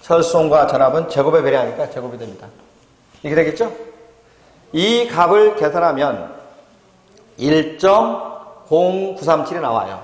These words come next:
일 점 공구삼칠이 나와요. 그래서 약 일 점 공구사. 일 점, 일 점 공구사. 해서 답은 약 구점사 프로가 증가한다.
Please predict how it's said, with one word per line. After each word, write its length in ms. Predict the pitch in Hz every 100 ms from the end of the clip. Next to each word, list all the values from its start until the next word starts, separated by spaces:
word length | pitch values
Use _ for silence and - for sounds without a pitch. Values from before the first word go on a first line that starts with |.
| - - - - _ _ - - - - -
일 280 | 143 147 -
점 360 | 180 180 -
공구삼칠이 1200 | 143 143 143 143 143 139 143 143 147 143 - 151
나와요. 420 | 131 104 92 90 120
그래서 240 | 123 123
약 500 | 151 208 - - - - - - - 143
일 260 | 139 139
점 440 | 175 185 180 - -
공구사. 1600 | 151 160 160 - - - - - 147 147 - - 135 110 95 - - - - _ _ _ _ _ _ _ _
일 260 | 143 156
점, 480 | 180 190 196 190 190 - - - - -
일 300 | 147 151 147
점 400 | 185 190 185 -
공구사. 460 | 147 143 120 110 -
해서 260 | 139 160 123 - - - - - _ _
답은 540 | - 123 156 165 - 143
약 380 | 151 - -
구점사 1600 | - 156 - 208 226 220 - - - - - - _ - - 175 175
프로가 320 | 180 170 185
증가한다. 560 | - 131 120 101 104